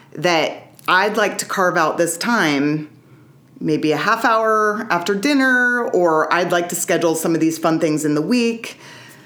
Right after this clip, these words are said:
or both, and you should do the same thing, and we should do some together, right? So it's not a, an aggressive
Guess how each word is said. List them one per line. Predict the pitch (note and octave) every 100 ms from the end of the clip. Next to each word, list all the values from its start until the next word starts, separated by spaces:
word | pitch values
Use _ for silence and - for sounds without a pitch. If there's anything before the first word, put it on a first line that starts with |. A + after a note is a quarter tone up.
| - - -
or | - D#3+
both, | A#3+ B3 A#3+ A#3 - -
and | G3+ G3+ F#3+ F#3 F3+ F3 F3+ F#3+
you | F#3 A3 F4
should | G4+
do | G4+
the | G4
same | G4+ G#4 G#4+
thing, | B4 D4+ G3
and | F3 F3
we | F#3+
should | C4
do | A3+ C4
some | C4+ A#3+
together, | B3 B3+ C4+ D#3+ F2 C#3+ -
right? | F#3+ G3 G3
So | G#3 F3
it's | F3 G3+
not | F#3 F3 - D#3+
a, | D3+ C#3+ C#3 -
an | D#3
aggressive | D3 C#3+ D3 D3+ D3+ D#3 D3 D3 C3+